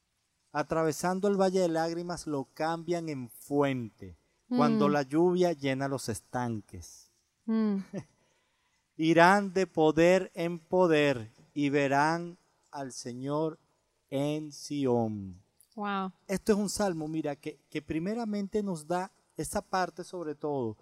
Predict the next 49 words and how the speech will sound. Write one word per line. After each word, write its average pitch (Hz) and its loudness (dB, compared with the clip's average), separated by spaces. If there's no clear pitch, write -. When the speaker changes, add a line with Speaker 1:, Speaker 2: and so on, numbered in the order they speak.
Speaker 1:
nos 156 2
refuerza, 156 0
¿me 117 -8
explico? 143 -10
Como 185 0
Speaker 2:
Wow. 165 -8
Speaker 1:
voy 165 0
a 185 6
hablar 170 2
a 170 0
los 160 -2
hombres, 139 -6
porque 131 -12
fíjate 151 -12
que - -12
él 143 -10
dice, 151 -14
"Bienaventurado 156 2
el 160 6
hombre", 135 4
voy 139 -2
a 156 2
hablar 151 0
directamente 139 -10
al 120 -14
hombre. 117 -12
Esto 160 -10
es, 220 -2
Speaker 2:
Mm. 196 -4
Speaker 1:
este, - -8
e-, 175 -6
esta 175 -6
parte 170 -6
de 160 -4
este 147 -10
salmo 156 -8
primero 160 -8
refuerza 165 -6
quiénes 196 0
somos, 156 -4
¿verdad? 127 -8
Speaker 2:
Mm. 226 -6
Speaker 1:
En, 165 -4
en, 156 -10
en 151 -10
Cristo 143 -6
Jesús. 135 -10
¿Por 127 -10
qué? 151 -6